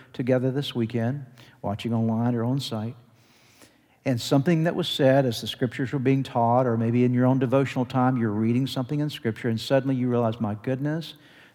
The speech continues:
that's something that I need to address in my life right now,"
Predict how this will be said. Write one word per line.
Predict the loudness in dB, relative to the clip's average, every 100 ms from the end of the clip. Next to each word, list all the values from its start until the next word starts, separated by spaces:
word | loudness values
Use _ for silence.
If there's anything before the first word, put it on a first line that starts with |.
| -4
that's | -2 -2
something | -4 -2 -2 0 2 2 0 -6 -16 -8
that | -2
I | 0
need | 2 2 0
to | -4
address | -4 -4 -2 -4
in | -6
my | -6 -6
life | -8 -8 -10
right | -14 -14
now," | -16 -16